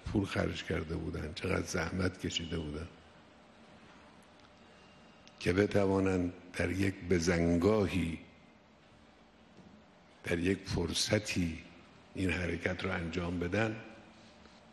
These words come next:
و به مناسبت این قضیه بنزین فکر کردن که دیگه حالا این فرصت براشون پیدا شده و لشکر خودشون رو وارد میدان کردن.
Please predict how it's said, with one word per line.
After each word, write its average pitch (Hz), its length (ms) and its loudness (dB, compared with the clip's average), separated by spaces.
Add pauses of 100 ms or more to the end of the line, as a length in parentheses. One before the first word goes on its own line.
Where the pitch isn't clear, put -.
(1000)
و 87 80 -2
به 85 120 -2
مناسبت 90 680 2 (720)
این 95 120 0
قضیه 92 540 0
بنزین 95 840 2 (1300)
فکر 104 240 2
کردن 98 420 2
که 95 100 -2
دیگه 90 240 0
حالا 95 200 4
این 92 220 2
فرصت 87 440 -2
براشون 87 440 0
پیدا 90 440 4
شده 87 340 -2 (2250)
و 92 40 -2
لشکر 90 640 2
خودشون 92 480 -2
رو 87 160 2
وارد 87 320 2
میدان 85 460 0
کردن. 104 520 -4